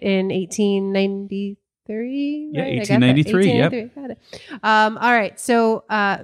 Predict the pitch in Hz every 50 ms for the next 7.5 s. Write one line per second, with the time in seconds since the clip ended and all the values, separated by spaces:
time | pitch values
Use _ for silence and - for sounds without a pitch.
0 | 185 202 196 196 214 208 208 208 208 208 202 202 - - - 233 208 202 226 220
1 | - - - _ _ _ _ _ _ - 185 185 180 180 175 175 185 175 - -
2 | - - 262 262 262 254 254 - - 247 240 233 - 220 220 - 208 214 220 226
3 | - 233 240 240 240 208 196 214 220 226 240 247 247 247 247 233 - - 202 196
4 | 202 240 285 269 170 - - 71 - - 185 185 190 185 190 - - - 208 196
5 | 185 180 180 185 190 190 180 180 196 208 220 202 220 208 226 214 208 190 185 185
6 | 185 185 - - 196 196 185 180 196 196 190 185 185 185 185 180 180 180 180 202
7 | - - 196 196 185 180 180 180 -